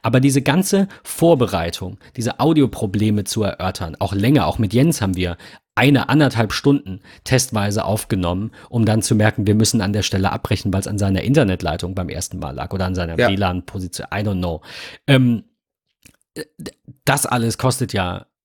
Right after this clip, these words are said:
Speaker 1: so viel Zeit, dass, dass, also ich würd sagen, Tech Talk hat für mich inklusive Vorbereitung bei den guten Folgen schon so fünf Stunden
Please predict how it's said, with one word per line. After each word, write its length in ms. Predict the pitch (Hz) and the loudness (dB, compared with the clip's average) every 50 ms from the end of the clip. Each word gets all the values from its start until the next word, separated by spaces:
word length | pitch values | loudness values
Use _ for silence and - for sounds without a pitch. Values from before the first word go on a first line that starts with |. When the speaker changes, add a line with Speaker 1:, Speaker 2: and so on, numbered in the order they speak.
| _ _ _ | _ _ _
Speaker 1:
so 320 | - 127 104 98 110 131 147 | -8 -6 -2 2 4 4 4
viel 280 | - - 107 101 90 | 4 2 0 -2 -2
Zeit, 320 | - - 90 87 98 101 - | -2 -2 -4 -4 -4 -4 -6
dass, 200 | 95 - - - | -6 -6 -6 -6
dass, 300 | 107 101 - - - - | -6 -6 -6 -6 -6 -4
also 160 | 110 117 123 | -2 -2 -2
ich 220 | - 131 - - | -2 -4 -2 0
würd 160 | 160 170 170 | 0 0 2
sagen, 440 | - 123 98 104 123 156 185 208 196 - - - - _ - | 2 0 0 2 2 0 0 -2 -2 -6 -10 -20 -20 _ -4
Tech 180 | - 156 147 - | -2 -2 0 0
Talk 260 | - 165 160 147 - | 0 0 0 0 0
hat 100 | 156 127 | -2 -4
für 160 | - - 127 113 | -2 0 2 2
mich 380 | 113 117 151 180 - - - | 4 4 2 2 0 -2 0
inklusive 500 | 139 156 147 139 143 131 127 127 117 113 | 0 0 2 2 2 2 2 2 2 0
Vorbereitung 640 | - - 120 123 123 123 120 117 113 117 127 120 117 | -2 0 0 0 2 2 2 0 0 -2 -2 -2 0
bei 80 | 110 | 0
den 180 | 107 107 107 98 | 0 0 0 -2
guten 320 | 101 113 135 139 - 135 | -2 -4 -4 -2 -2 -2
Folgen 320 | 120 - 107 113 127 147 143 | -2 0 0 0 0 0 -2
schon 200 | - 139 135 127 | 0 0 2 2
so 100 | 131 120 | 2 0
fünf 300 | - - 147 156 156 - | 0 0 0 0 0 -2
Stunden 500 | - - - 160 156 127 - 147 127 | -4 -2 -2 -2 -2 -2 -6 -8 -12